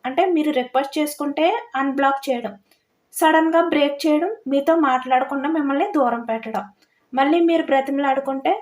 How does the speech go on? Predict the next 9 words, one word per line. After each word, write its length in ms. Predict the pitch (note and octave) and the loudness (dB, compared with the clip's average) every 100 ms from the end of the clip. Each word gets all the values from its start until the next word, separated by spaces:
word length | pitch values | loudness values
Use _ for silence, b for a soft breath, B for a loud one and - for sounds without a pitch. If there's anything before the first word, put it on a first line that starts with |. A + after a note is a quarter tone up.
| - _ _ _ _ _ _ _ | -8 _ _ _ _ _ _ _
మళ్ళీ 280 | C4+ C#4+ D#4+ | -4 0 2
మీతో 300 | E4+ C4 D4+ | 2 0 0
మాట్లాడడం, 580 | D#4+ A3+ A3 G3 F#3+ - - - | -2 -4 -6 -10 -10 -14 -18 -8
ఈ 100 | C#4 D4+ | -4 0
విధంగా 420 | C#4+ C#4 C#4+ D4 - _ | 0 0 -2 -2 -6 _
ఈ 120 | B3 C#4 | -8 -4
వ్యక్తి 280 | C4 C4+ C#4+ | -4 -4 -4
బిహేవియర్ 600 | C4 B3+ C4 C4 B3+ B3 | -4 -2 0 2 4 2
అనేది 360 | C4 B3 E4+ | 0 -2 -2